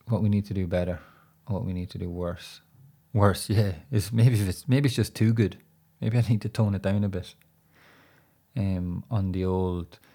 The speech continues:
B A N T R levels. Can't say that. That word's so horrible to say. Banter. <laughs> Banter, guys.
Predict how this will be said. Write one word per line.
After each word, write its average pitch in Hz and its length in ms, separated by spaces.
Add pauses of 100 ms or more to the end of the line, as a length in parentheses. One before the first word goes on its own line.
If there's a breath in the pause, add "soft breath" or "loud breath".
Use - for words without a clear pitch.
(840 soft breath)
B 95 420
A 95 380
N 90 320
T 90 380
R 104 240
levels. 90 480
Can't 92 320
say 82 160
that. 85 280
That 104 180
word's 92 260
so 90 300
horrible 85 420
to - 120
say. 87 300 (1120)
Banter. 82 520 (260)
<laughs> 80 720 (2500 loud breath)
Banter, 80 500
guys. 80 520